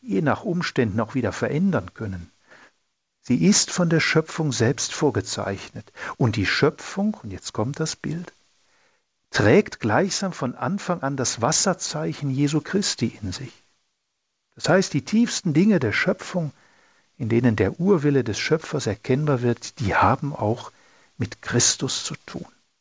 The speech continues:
Aber warum? Warum hat die Ehe etwas mit Christus zu tun? Weil Christus in den Evangelien genau an diesen Anfang der Schöpfung zurückkehrt und die Ehe sozusagen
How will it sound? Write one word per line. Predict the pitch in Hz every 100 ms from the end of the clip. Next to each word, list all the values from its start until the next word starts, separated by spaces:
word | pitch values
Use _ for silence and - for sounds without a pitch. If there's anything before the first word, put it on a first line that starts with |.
| _ _ _ _ _ _ _ _ _ _ - _
Aber | 120 98 87
warum? | 85 110 190 - _ _ -
Warum | 104 202 220
hat | -
die | 160
Ehe | 127 113 98
etwas | 110 - 95 - - - - -
mit | 135 -
Christus | - 147 - 139 -
zu | 165
tun? | - - 170 143 _ _ _ _ _ _ _ _ _ _ _ _ -
Weil | - 90
Christus | - 170 - 165 143
in | 127
den | 110
Evangelien | 107 - 98 92 135 170 135
genau | 113 95 123 190 - - -
an | 123 101
diesen | 170 196 165 - - _
Anfang | - 127 190 - - 98 160 - -
der | -
Schöpfung | - 131 - 127
zurückkehrt | - 113 95 107 - - 107 - - _ _ _ _ _ _ _
und | 104
die | 117 165
Ehe | 123 135
sozusagen | 107 110 - 117 104 110 117 110